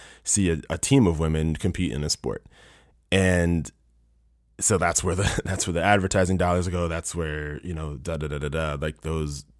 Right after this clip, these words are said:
the, you know, the, the folks doing this, the, the folks doing the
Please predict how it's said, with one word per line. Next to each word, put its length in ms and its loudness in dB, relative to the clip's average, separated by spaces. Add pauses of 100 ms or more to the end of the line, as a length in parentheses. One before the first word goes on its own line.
the, 240 -6 (220)
you 120 -4
know, 140 -4
the, 240 -8
the 100 -18
folks 240 -2
doing 220 -4
this, 340 -8 (160)
the, 280 -8 (800)
the 80 -16
folks 200 4
doing 300 2
the 560 0